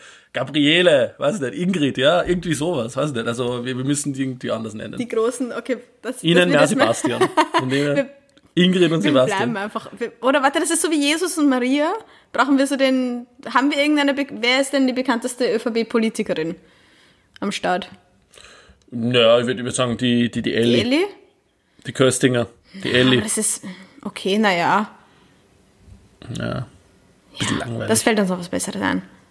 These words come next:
Speaker 1: Bisschen
Speaker 2: Aber es ist so
Speaker 1: langweilig.
Speaker 2: wie Jesus, Maria,
Speaker 1: Nein.
Speaker 2: Basti
Speaker 1: Auf
Speaker 2: und
Speaker 1: jeden Fall
Speaker 2: Elli.
Speaker 1: Schau,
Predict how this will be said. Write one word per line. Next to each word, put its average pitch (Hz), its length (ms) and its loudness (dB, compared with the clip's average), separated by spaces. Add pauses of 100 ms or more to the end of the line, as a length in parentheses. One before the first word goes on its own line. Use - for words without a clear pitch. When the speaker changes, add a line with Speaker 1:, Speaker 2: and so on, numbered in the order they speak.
(640)
Speaker 1:
Bisschen - 120 -6
Speaker 2:
Aber 220 120 0
es - 60 -6
ist 254 100 -6
so 285 60 0
Speaker 1:
langweilig. 277 320 2
Speaker 2:
wie 247 140 -6
Jesus, 285 240 0
Maria, 285 340 2
Speaker 1:
Nein. 285 80 0
Speaker 2:
Basti 233 340 2
Speaker 1:
Auf 269 60 4
Speaker 2:
und 262 40 0
Speaker 1:
jeden 196 120 2
Fall 208 120 -2
Speaker 2:
Elli. 262 180 -2 (1600)
Speaker 1:
Schau, 165 220 2